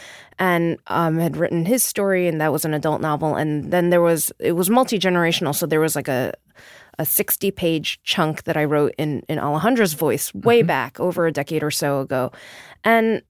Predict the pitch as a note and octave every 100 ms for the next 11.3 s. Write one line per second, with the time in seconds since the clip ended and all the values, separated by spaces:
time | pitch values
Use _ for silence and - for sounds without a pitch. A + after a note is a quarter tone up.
0 | _ _ _ _ _ _ _ B3+ - C#4+
1 | D#4+ E4+ E4 E4+ F4+ - - - - A3+
2 | B3 C#4 C4+ C4 B3+ A3+ G3+ G#3 G3+ G3
3 | - _ G3 F3+ E3+ A3 G#3 G3+ - C#4+
4 | A#3 A3 G#3 F#3+ F#3 G3 F3+ E3+ - C#4+
5 | B3+ A#3+ F#3+ E3+ E3+ D#3+ F3 E3+ E3 D#3+
6 | D3 - - B3+ G#3+ A3 G#3+ G#3 F#3+ -
7 | - - - - G3 F3+ F3 F#3+ G3 F#3+
8 | F#3+ - F3 G#3 - F3+ F3 E3+ D3+ E3
9 | - _ - - D#3 - G#3 F#3+ F3+ D#3+
10 | - E3+ B2+ A#2 D#3+ E3+ F#3 G#3 G3 F#3+
11 | F3 F3